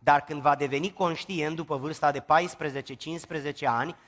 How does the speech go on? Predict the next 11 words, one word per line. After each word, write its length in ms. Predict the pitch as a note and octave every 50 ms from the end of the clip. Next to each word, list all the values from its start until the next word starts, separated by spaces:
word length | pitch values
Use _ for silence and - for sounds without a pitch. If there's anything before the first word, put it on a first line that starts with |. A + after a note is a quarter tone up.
| - - -
atunci 460 | - C#3+ D3+ - - F3+ F3 - -
el 220 | D#3+ E3 D#3 C#3+ C3+
trebuie 540 | - _ G#3 A3+ A#3+ A#3 G3+ G3+ F#3+ F3
să 160 | E3 - E3+ D#3
răspundă 400 | D#3 C#3+ - - F#3+ F#3 F#3 E3
afirmativ 560 | D3+ - D#3+ D#3 D#3 D#3 D3 D3+ - F#3+ E3
la 100 | E3 D3+
mântuirea 540 | D3 D3+ D3 C#3+ - D#3+ F3 F#3 F3 D#3 C#3+
lui 120 | C3+ C3
Dumnezeu, 540 | B2+ C3 B2+ B2 B2 A2+ A#2+ C3 D#3 F#3 - _ _ - - -
altfel, 800 | - C3+ C3 C3+ C3+ C#3 C3+ - - - - E3+ F#3+ A3 G3+